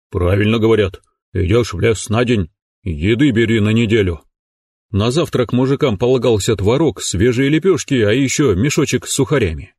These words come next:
На самом дне лежал кусок сала. Решив, что творог и лепешки следует съесть сейчас, а сало и сухари лучше взять с собой. Но и творога было с достатком, а лепешки здоровые,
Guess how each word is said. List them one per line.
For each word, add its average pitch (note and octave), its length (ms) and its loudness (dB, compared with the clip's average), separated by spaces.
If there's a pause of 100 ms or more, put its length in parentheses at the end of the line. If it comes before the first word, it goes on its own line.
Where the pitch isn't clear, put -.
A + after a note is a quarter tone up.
(180)
На F#2 200 0
самом F#2+ 360 0
дне G2+ 220 0
лежал G2+ 340 0
кусок A#2+ 380 -2
сала. F#2 300 -6 (340)
Решив, F3+ 480 0
что D3+ 200 0
творог D#3 380 0
и D3 40 2
лепешки D3 500 0
следует B2+ 460 0
съесть B2+ 300 -2
сейчас, E3 480 0 (120)
а - 140 -2
сало G#3+ 260 2
и F3 80 2
сухари E3+ 400 0
лучше E3 340 2
взять G2 240 0
с - 60 -4
собой. F#2 400 -2 (240)
Но F2 160 0
и G2+ 60 0
творога A2+ 440 2
было A2+ 280 2
с G2 60 -6
достатком, F#2 580 -4 (180)
а F#2 140 -2
лепешки B2+ 420 0
здоровые, G#2+ 600 2